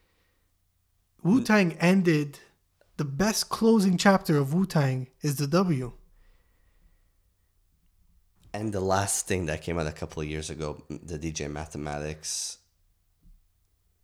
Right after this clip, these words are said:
Speaker 1: But aren't those, like
Speaker 2: Yeah, it's, it's, but it's, like, more of, like, a D J Mathematic presents.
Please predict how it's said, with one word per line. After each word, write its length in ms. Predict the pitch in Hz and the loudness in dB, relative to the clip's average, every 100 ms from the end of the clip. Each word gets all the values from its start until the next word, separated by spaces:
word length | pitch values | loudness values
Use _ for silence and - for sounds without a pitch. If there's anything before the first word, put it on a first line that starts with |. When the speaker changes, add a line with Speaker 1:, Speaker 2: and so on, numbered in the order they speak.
| _ _ _ _ _ _ _ 151 | _ _ _ _ _ _ _ -4
Speaker 1:
But 80 | |
aren't 200 | 151 170 | 0 2
those, 220 | 175 190 160 | 2 2 2
like 340 | 139 127 - - - - - - - | -2 -4 -12 -20 -20 -20 -20 -20 -6
Speaker 2:
Yeah, 400 | 120 120 113 113 | 0 4 6 4
it's, 280 | 113 - - | 0 -8 -6
it's, 240 | 110 - | -8 -8
but 420 | - 113 113 - - | -6 0 0 -2 -8
it's, 180 | 123 - | -6 0
like, 240 | 123 117 | 0 0
more 280 | 120 123 123 | 0 2 2
of, 120 | 110 | 2
like, 300 | 104 98 - | 0 -2 0
a 320 | 104 95 82 - _ _ _ - | -2 0 -2 -6 _ _ _ -12
D 160 | 113 104 | -6 -4
J 160 | 110 | -2
Mathematic 680 | 101 98 - 92 92 92 - | -2 -4 -6 -6 -4 -6 -10
presents. 760 | - 82 87 90 101 - - | -14 -8 -6 -6 -8 -8 -10